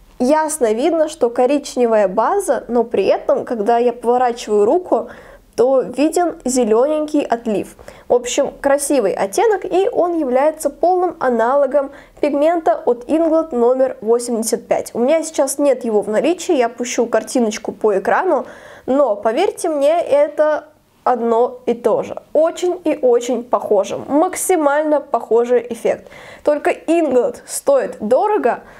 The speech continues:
а Фокалюр стоит двести, двести пятьдесят рублей.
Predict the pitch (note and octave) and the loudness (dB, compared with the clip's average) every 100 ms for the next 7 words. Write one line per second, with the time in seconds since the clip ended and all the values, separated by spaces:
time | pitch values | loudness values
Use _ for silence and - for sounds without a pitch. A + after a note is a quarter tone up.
0 | - - - F#4 G4 F#4 D4 C4 E4+ F4+ | -20 -6 -2 -2 -2 0 0 0 -2 -4
1 | - C#4 D#4 D#4 G#3 G#3+ A#3 D4 - G#3+ | -2 0 0 -4 -8 -2 -2 -2 -6 -2
2 | G3+ B3+ B3 - G3+ - G#3+ A3 F3+ - | -2 -2 -6 -8 -8 -4 -4 -4 -6 -6
3 | - | -8